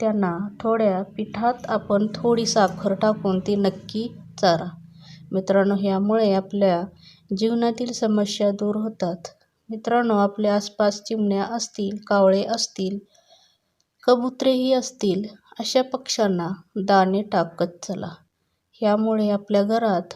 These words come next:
सुख आणि समाधान नक्कीच नांदते. मित्रांनो, आपल्या घरासमोर एखादा भिकारी आला आणि त्याला भूक लागली असेल तर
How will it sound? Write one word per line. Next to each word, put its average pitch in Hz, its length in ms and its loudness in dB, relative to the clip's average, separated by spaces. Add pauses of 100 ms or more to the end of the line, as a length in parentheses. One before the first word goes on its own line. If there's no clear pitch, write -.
(220)
सुख 233 440 -8 (360)
आणि 202 420 -2 (580)
समाधान 196 680 0 (1120)
नक्कीच 220 480 -6
नांदते. 190 600 -2 (2250)
मित्रांनो, 254 440 0
आपल्या 254 280 0
घरासमोर 226 640 0
एखादा 220 440 0
भिकारी 208 560 0
आला 214 240 2
आणि 196 380 0
त्याला 196 260 2
भूक 208 500 -2
लागली 202 420 -2
असेल 202 520 -4 (1120)
तर 247 180 6